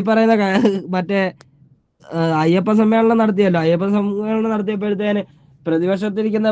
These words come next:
ചില ആൾക്കാർ പറഞ്ഞായിരുന്നു അതിന്റെ സ്വർണത്തിന്റെ തട്ടിപ്പിനെ പറ്റി, അതായത്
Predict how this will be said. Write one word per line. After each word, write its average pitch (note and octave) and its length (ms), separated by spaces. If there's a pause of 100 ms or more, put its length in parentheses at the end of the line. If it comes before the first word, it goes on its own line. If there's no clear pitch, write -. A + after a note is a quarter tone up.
(120)
ചില F#3+ 260
ആൾക്കാർ G3 520
പറഞ്ഞായിരുന്നു F#3 560 (300)
അതിന്റെ F3+ 280
സ്വർണത്തിന്റെ G3 680 (880)
തട്ടിപ്പിനെ F#3+ 420
പറ്റി, F3 260 (140)
അതായത് G3 380